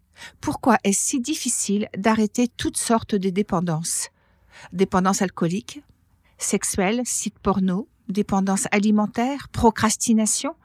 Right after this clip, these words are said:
la loi du moindre effort, et cetera. Alors, je lui propose de partager ma dernière lecture du livre de Sébastien Boller, Le bug humain.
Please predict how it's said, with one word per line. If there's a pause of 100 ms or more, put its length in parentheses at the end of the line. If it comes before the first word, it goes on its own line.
(420)
la
loi
du
moindre
effort, (140)
et
cetera. (1300)
Alors,
je
lui
propose (260)
de
partager (640)
ma
dernière
lecture
du
livre
de
Sébastien
Boller, (320)
Le
bug
humain.